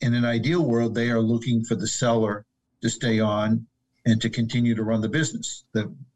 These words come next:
the business that I mentioned earlier that I'm selling, my client is rolling over thirty percent ownership. Uh, she's taking a significant amount of cash off the table,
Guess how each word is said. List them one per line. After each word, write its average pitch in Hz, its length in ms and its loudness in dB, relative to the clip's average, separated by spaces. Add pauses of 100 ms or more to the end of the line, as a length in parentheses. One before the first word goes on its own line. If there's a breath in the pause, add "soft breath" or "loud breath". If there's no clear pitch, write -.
the 107 120 -8 (340)
business 117 500 -2
that 110 180 -2
I 113 80 2
mentioned 113 340 2
earlier 117 300 2
that 110 160 0
I'm 104 100 -4
selling, 143 440 0 (420)
my 143 140 0
client 147 440 0
is 131 160 0
rolling 135 320 2
over 131 220 0
thirty 139 300 0
percent 135 340 0
ownership. 151 380 0 (1000 loud breath)
Uh, 113 80 2
she's 113 240 0
taking 117 420 0
a 101 240 0 (120)
significant 123 540 0
amount 123 200 2
of 117 60 0
cash 120 320 -2
off 113 180 0
the 113 80 -6
table, 113 420 0